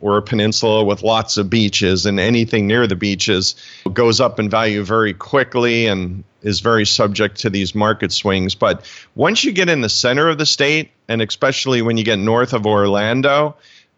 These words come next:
Florida gets really country really fast. And you can find little hick towns up in those areas where you can still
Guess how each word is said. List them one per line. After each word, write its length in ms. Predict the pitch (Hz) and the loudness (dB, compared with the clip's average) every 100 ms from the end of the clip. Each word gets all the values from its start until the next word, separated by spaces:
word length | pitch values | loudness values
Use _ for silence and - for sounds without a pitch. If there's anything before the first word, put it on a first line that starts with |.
| _ _ | _ _
Florida 420 | - 151 220 247 | -6 0 2 2
gets 260 | 147 120 - | 2 0 -2
really 440 | 107 135 165 147 | -2 2 2 2
country 540 | 120 139 123 120 98 90 | -2 -2 -2 -4 -8 -6
really 560 | 87 104 123 131 117 107 | -6 0 2 2 2 0
fast. 600 | 123 107 73 - - - _ _ _ _ - | -2 -2 -2 -6 -12 -14 _ _ _ _ -6
And 480 | 120 117 113 110 80 | -2 0 0 -4 -4
you 100 | 131 | -4
can 180 | 131 156 | -2 -2
find 400 | 135 147 131 123 | 0 0 2 0
little 260 | 117 139 147 | 0 2 2
hick 260 | 151 135 - | 0 -2 -2
towns 400 | 123 110 110 120 | 0 0 0 -2
up 180 | 110 | -4
in 80 | 113 | -2
those 240 | 113 110 110 | -2 -2 0
areas 460 | 110 113 110 110 | 2 2 2 0
where 180 | 107 107 | -2 -2
you 160 | 110 160 | 0 -2
can 160 | 170 | -2
still 360 | 294 - 233 233 | -4 0 0 0